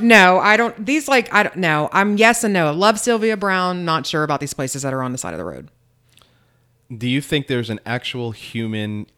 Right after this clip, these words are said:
Speaker 2: ability to have this medium? Like,
Speaker 1: Yes.
Speaker 2: certain, you
Speaker 1: Oh,
Speaker 2: think, you
Speaker 1: yes.
Speaker 2: think certain humans
Speaker 1: Absolutely.
Speaker 2: are enabled to channel the dead spirits?
Speaker 1: Yes.
Speaker 2: I can't even say that without fucking
Speaker 1: <laughs> I,
Speaker 2: laughing.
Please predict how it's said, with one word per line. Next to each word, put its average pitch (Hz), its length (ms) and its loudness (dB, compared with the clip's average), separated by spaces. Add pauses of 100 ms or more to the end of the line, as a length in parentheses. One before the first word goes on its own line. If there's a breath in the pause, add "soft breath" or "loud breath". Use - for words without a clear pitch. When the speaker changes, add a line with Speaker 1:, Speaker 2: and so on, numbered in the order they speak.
(140)
Speaker 2:
ability 95 680 -10 (640)
to 95 220 -12 (160)
have 98 400 -10
this 95 180 -12
medium? 82 460 -12 (500)
Like, - 220 -14
Speaker 1:
Yes. 247 180 4 (300)
Speaker 2:
certain, - 120 -4
you 214 60 6
Speaker 1:
Oh, - 20 6
Speaker 2:
think, 302 140 2
you 185 60 2
Speaker 1:
yes. 190 340 4
Speaker 2:
think 160 120 2
certain 180 140 -2
humans 127 480 -2
Speaker 1:
Absolutely. 143 680 -4
Speaker 2:
are 113 180 2
enabled 113 640 -2 (380)
to 110 120 -10
channel 107 720 -4 (380)
the 98 220 -14
dead 95 400 -6
spirits? - 760 -8 (100)
Speaker 1:
Yes. 160 140 0
Speaker 2:
I - 40 0
can't 160 80 -2
even 147 120 -2
say 117 220 -4
that 107 100 -4
without - 240 -12
fucking - 440 0
Speaker 1:
<laughs> - 40 4
I, 294 120 8
Speaker 2:
laughing. 339 200 0